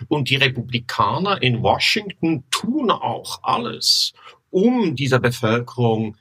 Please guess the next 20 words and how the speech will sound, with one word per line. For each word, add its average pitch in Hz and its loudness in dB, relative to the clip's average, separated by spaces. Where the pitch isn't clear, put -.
das 131 2
Stimmrecht 127 4
zu 127 0
geben. 175 0
Denn 156 4
es - -4
ist - -2
vollkommen 185 -2
klar, 170 -2
niemals 185 0
würde 131 0
ein 120 0
Schwarzer, 185 0
aus - -2
heutiger 127 4
Sicht 131 0
ist 113 -2
das, 107 0
äh, 101 -4
überraschend, 104 0